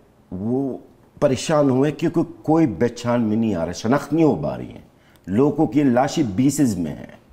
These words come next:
गज़ा की सूरत हाल इस वक्त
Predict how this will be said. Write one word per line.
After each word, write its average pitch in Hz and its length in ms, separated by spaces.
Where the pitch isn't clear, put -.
गज़ा 131 520
की 190 400
सूरत 165 400
हाल 139 320
इस - 200
वक्त 131 260